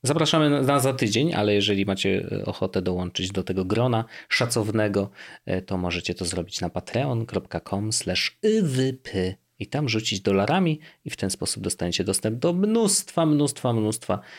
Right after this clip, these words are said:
dodatkowych półodcinków, e, After Darkowych i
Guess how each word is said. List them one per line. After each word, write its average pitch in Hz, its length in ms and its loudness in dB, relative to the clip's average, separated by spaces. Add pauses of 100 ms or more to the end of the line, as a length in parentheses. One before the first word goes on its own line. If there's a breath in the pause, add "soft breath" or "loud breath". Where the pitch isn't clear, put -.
(240 loud breath)
dodatkowych 104 760 0
półodcinków, 117 960 -2 (420 soft breath)
e, 85 720 -2
After 92 360 -4
Darkowych 143 600 -2
i 190 460 2